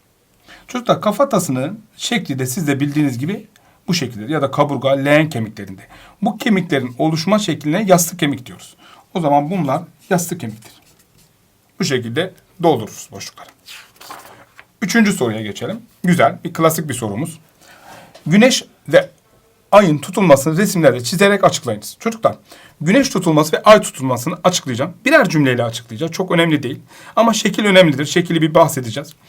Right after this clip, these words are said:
Şimdi önce bir güneşimizi çizelim. İkisinde de güneşimizi çizelim.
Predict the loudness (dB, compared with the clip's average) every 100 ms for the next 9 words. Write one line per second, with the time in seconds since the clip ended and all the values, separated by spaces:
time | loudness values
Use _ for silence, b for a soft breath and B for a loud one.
0 | B B B -6 0 2 2 0 2 2
1 | 2 -2 -2 -4 -4 -6 -14 _ _ _
2 | _ _ _ _ _ -14 -12 -8 -2 -2
3 | -2 -6 -12 _ _ _ _ -6 -4 -4
4 | -6 -10 -10 -10 -12